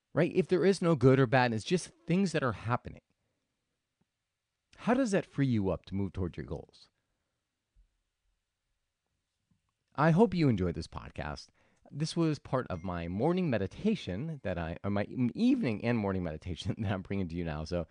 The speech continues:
um, very, uh, kind of on the whim, but I, I think it's very powerful nonetheless.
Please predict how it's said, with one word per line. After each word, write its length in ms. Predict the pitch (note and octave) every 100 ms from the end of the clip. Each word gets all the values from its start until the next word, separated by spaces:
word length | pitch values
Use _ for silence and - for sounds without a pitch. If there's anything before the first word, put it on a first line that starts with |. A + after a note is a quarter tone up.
| - - -
um, 500 | G#2+ G#2 G2 F#2+ F#2 -
very, 680 | A2 C#3+ F3 D#3 C3+ B2 A2 -
uh, 220 | F2+ D#2+ -
kind 140 | G#2+
of 140 | F2+ - _ _ _ _ _ -
on 180 | A#2+
the 80 | A#2+
whim, 320 | F#2+ A#2+ A#2
but 180 | G#2+ G#2+ -
I, 180 | A2+ - -
I 80 |
think 180 | A#2+ F3+
it's 120 | E3+
very 180 | E3+ D3+
powerful 400 | - E3 F#3 -
nonetheless. 640 | C3 A2+ F#2 D#2 - -